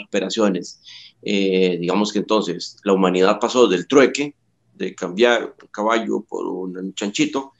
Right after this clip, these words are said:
eh, a usar el efectivo. Y eso fue un avance impresionante en la humanidad. Pero después de que se descubrió el uso del dinero como un, un bien que, que la gente acepta comúnmente para los intercambios, la humanidad hizo un gran paso.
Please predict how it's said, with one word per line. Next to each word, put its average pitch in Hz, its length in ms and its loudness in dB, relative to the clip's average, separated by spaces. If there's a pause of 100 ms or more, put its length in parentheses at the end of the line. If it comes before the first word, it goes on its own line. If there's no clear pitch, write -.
(260)
eh, 98 760 0
a 95 220 2
usar 87 260 -4
el 98 120 0
efectivo. 101 480 -4 (180)
Y 185 120 -4
eso 104 180 -6
fue 101 140 -4
un 107 80 -2
avance 101 560 0 (100)
impresionante 104 720 -6
en - 20 -16
la 85 60 -12
humanidad. 82 280 -12 (640)
Pero 117 200 4
después 104 360 0
de 120 180 4
que 123 120 -6
se 123 180 2
descubrió 120 640 2 (220)
el 101 180 -10
uso 139 340 2
del 127 300 0
dinero 135 440 4 (200)
como 90 500 -6
un, 104 500 -4
un 98 120 -12
bien 110 380 -2
que, - 320 -14 (260)
que 101 120 -10
la 95 80 -6
gente 107 280 -4
acepta 98 540 -2
comúnmente 120 580 0
para 127 300 -6
los 139 340 -4
intercambios, 147 800 -2 (380)
la 135 100 0
humanidad 110 540 0
hizo 120 520 -2
un 104 180 -4
gran 98 260 -4
paso. - 320 -10